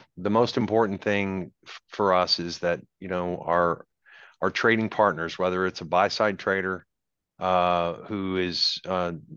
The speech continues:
doing his own trading, whether it's a, a supplemental type arrangement where, uh, they need us to send trades on their behalf to other brokers, not,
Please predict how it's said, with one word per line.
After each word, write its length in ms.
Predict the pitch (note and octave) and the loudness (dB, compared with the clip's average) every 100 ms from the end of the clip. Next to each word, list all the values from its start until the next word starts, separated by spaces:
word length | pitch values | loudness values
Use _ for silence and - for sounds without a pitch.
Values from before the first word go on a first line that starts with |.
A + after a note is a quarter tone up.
| _ _ _ - - - | _ _ _ -20 -20 -8
doing 240 | F#2 G#2 | 0 2
his 100 | G2+ | 4
own 200 | A2+ A2 | 4 2
trading, 440 | A2 A2 A2 A2+ A2 _ _ _ | 2 4 4 0 -4 _ _ _
whether 320 | - F2 F2 | -2 -2 0
it's 240 | E2+ D#2 - | -4 -4 0
a, 420 | F2 F2 E2+ E2+ | 2 2 2 -2
a 60 | F#2+ | -4
supplemental 600 | - G2+ - F#2 G2 G2+ | 0 0 0 -2 0 -2
type 300 | F2 G2 F#2+ | 0 0 0
arrangement 600 | F#2 F#2+ G2 - G2 F#2 _ _ _ _ | -2 -2 -4 -4 -4 -4 _ _ _ _
where, 520 | - F#2 F2+ F2 D#2 - - | 0 4 4 2 0 -10 -4
uh, 460 | F2+ F2 E2 E2 D2+ - | 0 0 0 -2 -6 -6
they 180 | F#2 G2 | -2 0
need 200 | F#2+ F#2 | 0 0
us 220 | F#2 - | 0 0
to 380 | - F#2 F2+ F2+ _ _ _ _ _ | -4 -4 -4 -6 _ _ _ _ _
send 460 | - - G2 G2 F2+ | -4 0 0 0 -2
trades 420 | F#2+ F#2+ F#2+ D#2+ | 0 2 2 -2
on 220 | F2+ G2+ | 0 0
their 120 | G#2+ | 2
behalf 500 | G2+ F#2+ G2 G2 G2 | 0 -2 -2 -2 -2
to 320 | - F#2+ E2 - | -6 -12 -12 -2
other 240 | F#2 G#2+ | 0 2
brokers, 580 | F2 E2+ E2 - F2 E2 | 0 -2 -4 -6 -6 -6
not, 220 | E2 F2 | -4 -4